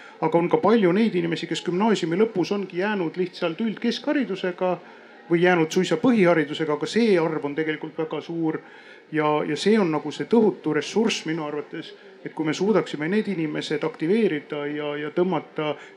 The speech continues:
üht või teist viisi õppesse ja anda neile mingid vajalikud oskused, see on see nišš, mida väga hästi minu arvates koodikool täidab. Ja, ja noh, tegelikult väga hea sarnase näitena võiks ju mainida, äh, Cleveroni ja Mainori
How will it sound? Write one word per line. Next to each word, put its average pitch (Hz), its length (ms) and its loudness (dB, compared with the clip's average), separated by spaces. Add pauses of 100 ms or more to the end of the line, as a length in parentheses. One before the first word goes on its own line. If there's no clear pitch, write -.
üht 233 300 2
või 143 100 -2
teist 190 380 -2
viisi 165 340 -6
õppesse 156 600 -6 (340)
ja 156 100 0
anda 185 240 2
neile 151 240 -2
mingid 165 200 -8
vajalikud 175 400 0
oskused, 156 440 -2
see - 160 -4
on 175 120 0
see 190 120 2
nišš, 185 360 -2
mida 143 160 -8
väga 175 200 -4
hästi 151 280 -14
minu 156 160 -2
arvates 151 400 -4 (420)
koodikool 156 500 2
täidab. 196 360 0 (640)
Ja, 143 180 0 (180)
ja 151 80 0
noh, 156 140 -2
tegelikult 165 320 -2
väga 185 260 2
hea 143 200 -2
sarnase 185 480 2
näitena 151 400 -2
võiks 151 260 -4
ju 151 80 -4
mainida, 147 500 0 (840)
äh, 139 200 0
Cleveroni 151 560 0
ja 143 80 -8
Mainori 147 560 -4